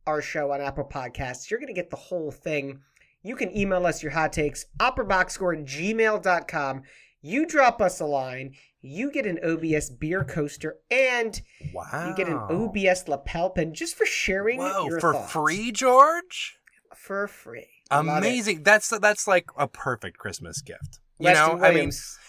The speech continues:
Speaker 2: you give it to someone who's never <laughs> heard of our show before, doesn't listen to opera, doesn't like sports. Just say, "Merry Christmas, I thought of you." And then all of a sudden, you've got a sports fan, you got an opera fan, you got a podcast fan,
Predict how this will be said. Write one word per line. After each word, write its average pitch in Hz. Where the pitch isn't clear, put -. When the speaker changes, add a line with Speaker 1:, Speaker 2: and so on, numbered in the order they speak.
Speaker 2:
you 170
give 208
it 269
to 254
someone 180
who's 139
never 170
<laughs> -
heard 156
of 143
our 131
show 127
before, 92
doesn't 190
listen 175
to 160
opera, 110
doesn't 151
like 131
sports. 110
Just 156
say, 180
"Merry 262
Christmas, 131
I 156
thought 160
of 139
you." 131
And 123
then 180
all 175
of 175
a 180
sudden, 208
you've 127
got 117
a 107
sports -
fan, 180
you 135
got 127
an 110
opera 143
fan, 156
you 127
got 107
a 104
podcast 143
fan, 160